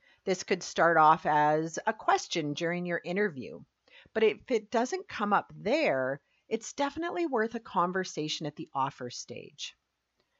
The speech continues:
How can the company or organization support your continuous learning journey? What programs or policies do they have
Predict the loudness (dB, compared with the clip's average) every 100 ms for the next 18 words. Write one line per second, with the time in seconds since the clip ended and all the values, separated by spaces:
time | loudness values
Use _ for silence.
0 | _ _ -2 4 4 4 -2 -2 -2 -2
1 | -4 -4 -4 -2 -2 -2 -2 -4 -2 0
2 | 2 0 0 -2 -2 -4 -6 -6 -10 -10
3 | -14 -4 -4 -2 -6 -6 -8 -12 -10 -6
4 | -4 -6 -6 -4 -4 -4 -6 -8 -8 -8
5 | -12 -20 _ _ _ _ _ _ _ _
6 | 6 6 6 2 2 2 2 2 0 -4
7 | -8 0 4 4 2 -4 -8 -8 -6 -2
8 | -2 -2 2 4 4